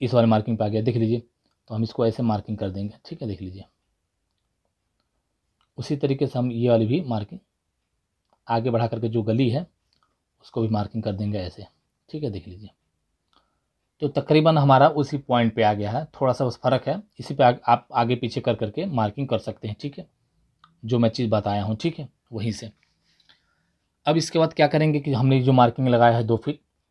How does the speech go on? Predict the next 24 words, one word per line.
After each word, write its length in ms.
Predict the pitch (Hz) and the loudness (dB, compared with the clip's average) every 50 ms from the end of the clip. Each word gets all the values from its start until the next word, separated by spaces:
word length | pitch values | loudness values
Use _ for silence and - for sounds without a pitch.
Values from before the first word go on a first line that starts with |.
| _ _ _ _ _ _ _ _ _ _ _ _ _ _ _ _ _ _ _ _ _ _ _ _ _ _ _ _ _ _ _ _ - _ _ _ - | _ _ _ _ _ _ _ _ _ _ _ _ _ _ _ _ _ _ _ _ _ _ _ _ _ _ _ _ _ _ _ _ -20 _ _ _ -6
कि 80 | 123 | -2
यहाँ 200 | 120 117 117 135 | 0 2 2 4
पे 120 | 131 143 131 | 4 4 4
आएंगे 300 | 127 131 143 143 151 170 | 4 4 4 2 0 -2
और 1000 | - - _ _ _ _ _ _ _ _ _ _ _ _ _ _ _ _ - 123 | -4 -8 _ _ _ _ _ _ _ _ _ _ _ _ _ _ _ _ -8 -4
ये 140 | 117 123 139 135 | 0 2 4 6
मार्किंग 380 | 131 123 123 123 - 143 123 | 6 6 4 4 0 -2 0
हमारे 200 | 123 123 120 120 | 2 4 4 4
दो 120 | 117 120 117 | 2 0 0
फीट 180 | - 127 - | -2 -4 -6
के 100 | - 131 | -4 -4
है, 160 | 135 160 156 - _ _ _ _ _ | -4 -4 -4 -8 _ _ _ _ _
हम 120 | - 113 117 | -6 -4 -2
यहाँ 120 | 120 120 | -2 -2
पे 100 | 113 117 | -2 -2
ऐसे 180 | 113 - - 123 | -4 -4 -4 -6
इसको 200 | 110 - - 113 | -8 -8 -8 -8
मार्किंग 340 | 101 101 98 98 - 104 98 | -6 -6 -6 -8 -10 -14 -14
कर 100 | - 92 | -12 -12
देंगे, 220 | 92 98 101 98 | -12 -12 -14 -16
ठीक 180 | - - - - | -16 -18 -20 -20
है, 140 | - - 101 | -20 -20 -20
देख 160 | 95 - - | -20 -18 -18
लीजिए। 240 | 92 101 110 101 | -20 -20 -20 -20